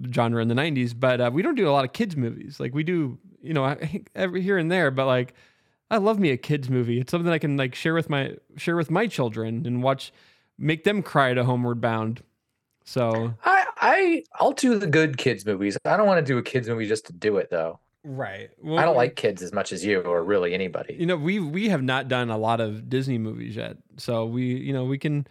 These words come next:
Speaker 2: Eh, we've done a few.
Speaker 1: We've done, I guess we've done a few. I, it's, what's funny is, like, I always text you, I'm like, "Have we done this movie yet?" Like,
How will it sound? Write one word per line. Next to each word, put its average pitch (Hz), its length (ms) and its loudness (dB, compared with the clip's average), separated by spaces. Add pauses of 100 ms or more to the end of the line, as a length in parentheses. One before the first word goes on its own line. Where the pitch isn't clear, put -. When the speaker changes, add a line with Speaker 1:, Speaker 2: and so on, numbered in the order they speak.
Speaker 2:
Eh, 359 280 -2
we've 277 200 -2
done 262 160 0
a - 40 -2
few. 90 520 -4
Speaker 1:
We've 120 160 -2
done, 101 240 -12
I 107 60 -12
guess 113 180 -10
we've 120 140 -10
done 120 120 -12
a 120 60 -12
few. 131 300 -12
I, 156 260 4
it's, 160 320 -2
what's 190 160 -2
funny 214 240 2
is, 131 140 2
like, 135 100 2
I 147 80 2
always 165 240 2
text - 340 -4
you, 160 40 0
I'm 147 60 0
like, 135 120 -2
"Have 170 140 0
we 359 100 0
done 143 340 0
this 156 160 -4
movie 175 280 -2
yet?" 180 340 -2 (340)
Like, 139 380 0